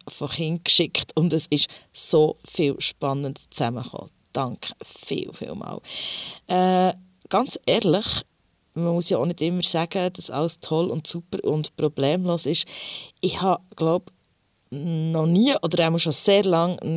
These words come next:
mehr so Mühe gehabt, einen Podcast zusammenbauen wie bei dieser Folge hier.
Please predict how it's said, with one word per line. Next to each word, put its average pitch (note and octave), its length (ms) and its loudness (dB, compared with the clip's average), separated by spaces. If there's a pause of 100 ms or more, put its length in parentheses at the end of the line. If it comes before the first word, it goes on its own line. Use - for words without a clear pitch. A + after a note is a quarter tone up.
mehr F3 80 0
so E3+ 140 0
Mühe D#3 180 0
gehabt, - 300 -4 (200)
einen D3 200 -2 (120)
Podcast D#3 680 -2
zusammenbauen E3 640 -2
wie D3 80 -4
bei C#3+ 100 -6
dieser D#3 220 -2
Folge D3+ 320 -4 (100)
hier. E3+ 220 -2